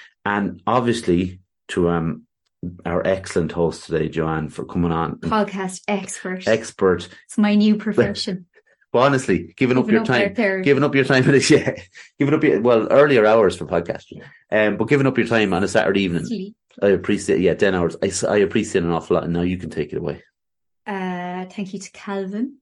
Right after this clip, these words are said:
Speaker 1: <laughs> Yes.
Speaker 2: Ma'am.
Speaker 1: Yeah.
Speaker 2: Not Josh.
Speaker 1: No, never
Speaker 2: <laughs>
Speaker 1: Josh. No, um,
Speaker 2: I think I did that
Speaker 1: sure.
Speaker 2: the last time.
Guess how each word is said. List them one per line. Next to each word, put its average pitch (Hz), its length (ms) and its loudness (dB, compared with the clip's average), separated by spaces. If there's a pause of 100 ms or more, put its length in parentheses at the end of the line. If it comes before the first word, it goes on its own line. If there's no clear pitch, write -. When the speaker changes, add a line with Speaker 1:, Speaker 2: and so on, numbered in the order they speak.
(100)
Speaker 1:
<laughs> - 200 -6
Yes. - 360 -2 (360)
Speaker 2:
Ma'am. 185 960 -2 (100)
Speaker 1:
Yeah. 80 200 -4 (2500)
Speaker 2:
Not 214 320 0
Josh. 180 720 -4 (120)
Speaker 1:
No, 92 380 0 (100)
never 92 400 0
Speaker 2:
<laughs> - 0 -
Speaker 1:
Josh. - 420 -6 (880)
No, 95 240 0
um, 101 540 0
Speaker 2:
I 277 120 0
think 254 180 4
I 240 80 2
did 226 240 0
that 220 120 0
Speaker 1:
sure. 196 140 4
Speaker 2:
the 202 60 -2
last 196 300 -4
time. 175 300 -4